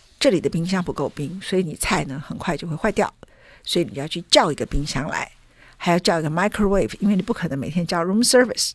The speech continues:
哈，你每天吃一样东西，你也会发疯。那你有一个热水瓶，那这样就可以了，就可以生活了。”我刚开始还没有那么明白怎么回事，可是他说什么，我就想说人家是老经验，他在M I T毕业，后来在，呃，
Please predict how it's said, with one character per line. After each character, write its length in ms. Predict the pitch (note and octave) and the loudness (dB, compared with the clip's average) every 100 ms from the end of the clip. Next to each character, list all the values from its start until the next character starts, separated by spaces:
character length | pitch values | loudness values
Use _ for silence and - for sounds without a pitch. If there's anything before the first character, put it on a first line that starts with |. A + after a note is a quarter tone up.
| A#3+ | -10
哈， 120 | - - - - - - - | -14 -14 -18 -20 -20 -16 -8
你 80 | |
每 80 | D3 | -2
天 140 | F3 G3 | 0 4
吃 200 | - E3 | 4 4
一 20 | |
样 160 | D#3+ | 0
东 100 | E3+ | -2
西， 160 | E3 - | -6 -6
你 80 | C#3+ | -6
也 80 | - | -6
会 160 | - D3+ | -8 -8
发 180 | C#3 | -8
疯。 260 | - G#2 F2 - - - - | -6 -6 -6 -10 -20 -20 -6
那 140 | E3 | -4
你 80 | C#3 | -2
有 80 | A2+ | -4
一 20 | |
个 80 | D3+ | 0
热 160 | F3+ E3+ | 2 2
水 200 | - A#2 | 0 0
瓶， 200 | - - - - | 0 0 -8 -8
那 100 | C3 | -6
这 100 | A2+ | -6
样 80 | G#2 | -8
就 100 | B2 | -4
可 160 | E3+ | 0
以 80 | D#3 | 2
了， 160 | B2 - - | 0 -4 -8
就 100 | D#3+ | -6
可 120 | C3 | 0
以 40 | |
生 220 | - D#3 | 2 2
活 180 | D#3+ - E2+ | 0 -6 -12
了。” 100 | - - - - - - | -14 -18 -20 -20 -20 -4
我 100 | E3 | 0
刚 100 | A3 | 4
开 140 | G#3+ | 4
始 140 | A#3 F3+ | 4 4
还 120 | E3 | 0
没 140 | E3+ | 0
有 60 | D#3 | 0
那 60 | F3 | -2
么 140 | E3 | -2
明 260 | A#2+ B2+ F3 | -2 -2 -2
白 180 | - - | -4 -6
怎 140 | - | -8
么 80 | A#2 | -8
回 180 | - A2 | -4 2
事， 280 | - - - _ - _ _ _ - - - - - | 2 2 -4 _ -20 _ _ _ -20 -20 -20 -14 4
可 120 | F3+ | 6
是 60 | |
他 120 | A3 A#3+ | 8 6
说 220 | - A#3+ | 8 6
什 100 | E3 | 6
么， 80 | A2+ | 2
我 80 | |
就 80 | F3 | 2
想 180 | F#3+ - | 2 0
说 140 | F#3 | 2
人 140 | D3+ E3+ | 2 2
家 100 | F3+ | 0
是 140 | - | 2
老 180 | - - | 0 2
经 280 | - E3 F3 | 2 2 4
验， 120 | F3+ - - - - - | 4 2 -10 -20 -18 0
他 100 | F3+ | 4
在 100 | D3+ | 6
M 100 | D#3+ | 6
I 100 | D#3+ | 4
T 140 | F3 | 2
毕 220 | D#3 D#3 D3 | 2 4 4
业， 160 | F#2+ | 4
后 140 | - D3+ | 4 4
来 160 | C3+ | 4
在， 340 | - C3+ G#2+ - - - - - - - - | 4 2 2 0 -8 -18 -20 -20 -12 -12 -8
呃， 380 | D#3 D#3 - | -6 -4 -6